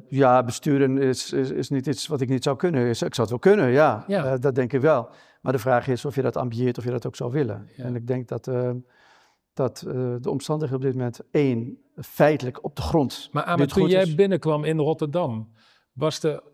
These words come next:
Speaker 2: waren de omstandigheden ook toxisch. Er waren ook mensen als pastors die zeiden, "Dat paspoort moet je terugsturen."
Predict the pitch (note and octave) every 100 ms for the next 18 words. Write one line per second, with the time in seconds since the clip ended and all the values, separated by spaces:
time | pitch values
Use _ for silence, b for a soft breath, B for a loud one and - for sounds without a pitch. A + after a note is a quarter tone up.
0 | _ D3 D3 C#3+ C#3 C#3 C3 C#3 - D#3
1 | C#3 B2 C#3 B2+ C3 A#3 C4 - A2+ -
2 | G#2 G#2 - D#3 D3+ C#3+ D3+ A3 G3+ D#3+
3 | C3 B2+ - C#3+ - C3+ - C3 D3 C#3
4 | C3+ D3 C#3+ E3+ - D#3+ C#3 D#3 C#3+ F#3
5 | F3+ - C#3+ A2+ A2